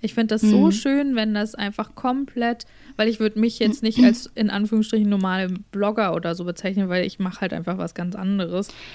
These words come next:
Speaker 2: Ja, du, du
Speaker 1: Ähm,
Speaker 2: machst halt, das ist nochmal eine andere
Speaker 1: ja.
Speaker 2: Sparte.
Speaker 1: Aber ich
Speaker 2: Ja.
Speaker 1: muss auch echt sagen, ich bin vielen Bloggern, also die, die halt Content machen wie du oder Annika, ich bin vielen entfolgt, die halt nur
Speaker 2: Ja.
Speaker 1: professionelle Fotos die ganze Zeit hochladen, weil ich find's brutal langweilig.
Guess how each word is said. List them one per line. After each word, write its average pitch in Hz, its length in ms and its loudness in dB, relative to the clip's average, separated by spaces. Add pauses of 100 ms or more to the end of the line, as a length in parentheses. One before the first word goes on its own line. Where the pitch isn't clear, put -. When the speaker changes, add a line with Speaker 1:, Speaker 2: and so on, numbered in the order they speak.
(100)
Speaker 2:
Ja, 202 160 4
du, 214 180 4
du 214 120 -2
Speaker 1:
Ähm, 208 80 4
Speaker 2:
machst 214 200 4
halt, 202 340 0
das 196 60 -2
ist 202 160 -2
nochmal 202 200 2
eine 202 140 0
andere 202 240 2
Speaker 1:
ja. 214 60 2
Speaker 2:
Sparte. 196 540 -2
Speaker 1:
Aber 233 240 0
ich 214 80 -2
Speaker 2:
Ja. 196 60 0
Speaker 1:
muss 285 180 0
auch 262 100 2
echt 269 300 -2
sagen, 277 180 -2
ich 214 160 -6
bin 269 180 -2
vielen 294 400 0
Bloggern, 240 520 2
also 226 180 0
die, 220 140 -2
die 220 200 0
halt 196 180 -4
Content 220 380 0
machen 202 220 0
wie 202 120 -2
du 262 180 2
oder 214 260 2
Annika, 220 560 0 (240)
ich 269 140 -4
bin 339 120 0
vielen 349 300 2
entfolgt, 262 680 -2
die 233 160 -2
halt 226 220 0
nur 302 320 2
Speaker 2:
Ja. 240 260 2 (180)
Speaker 1:
professionelle 254 720 0
Fotos 285 320 -4
die 240 80 -6
ganze 202 220 0
Zeit 196 220 -2
hochladen, 214 340 2
weil 214 120 0
ich 214 100 -10
find's - 320 -2
brutal 226 460 -2
langweilig. 208 720 -6